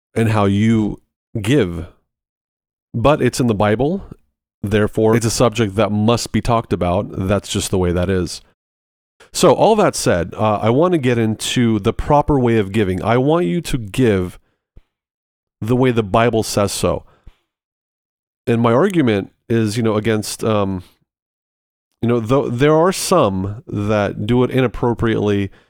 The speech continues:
and want to compel you and pull you and push you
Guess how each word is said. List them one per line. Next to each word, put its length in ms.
and 140
want 220
to 80
compel 500
you 260
and 140
pull 240
you 180
and 140
push 300
you 260